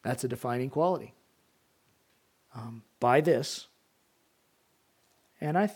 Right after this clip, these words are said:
dare say he's right, 'cause that's a challenging thing to do.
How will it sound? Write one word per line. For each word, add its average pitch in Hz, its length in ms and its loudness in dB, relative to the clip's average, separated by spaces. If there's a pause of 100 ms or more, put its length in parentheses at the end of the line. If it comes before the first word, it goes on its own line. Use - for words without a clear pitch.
(120)
dare 196 160 2
say 185 200 0
he's 160 180 -2
right, 165 340 0 (1600)
'cause 127 200 -4
that's 147 220 -2
a 139 40 -8
challenging 147 520 -4
thing 139 220 -6
to 127 100 -14
do. 131 280 -6